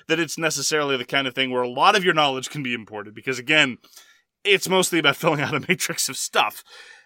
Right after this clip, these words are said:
But the components were nice. As you say, the setting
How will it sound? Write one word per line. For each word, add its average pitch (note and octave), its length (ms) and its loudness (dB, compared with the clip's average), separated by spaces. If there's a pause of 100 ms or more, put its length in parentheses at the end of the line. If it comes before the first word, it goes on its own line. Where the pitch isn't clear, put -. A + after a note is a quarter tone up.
(100)
But D#3 540 4
the D#3 320 6
components F3 460 -2
were E3 100 0
nice. D#3 300 4
As C3+ 100 -4
you C3+ 60 -8
say, D#3+ 180 0
the D3 100 -4
setting A3 480 2